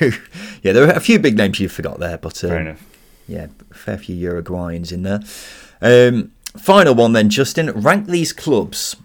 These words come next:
Speaker 1: on who had the highest average home attendance in the Championship last season. Bristol City,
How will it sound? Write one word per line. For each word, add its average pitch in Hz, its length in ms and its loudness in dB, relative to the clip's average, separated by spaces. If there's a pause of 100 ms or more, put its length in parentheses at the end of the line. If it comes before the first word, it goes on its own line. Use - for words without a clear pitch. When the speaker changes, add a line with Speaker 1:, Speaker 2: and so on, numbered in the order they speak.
(120)
Speaker 1:
on 104 140 4
who 147 260 -2
had 107 340 -4
the 104 160 0
highest 165 680 -4
average 127 440 -2
home 147 260 0
attendance 87 640 -6 (340)
in 127 120 2
the 131 80 -2
Championship - 840 -6 (300)
last 98 680 -6
season. 85 720 -8 (380)
Bristol 165 360 2
City, - 540 -8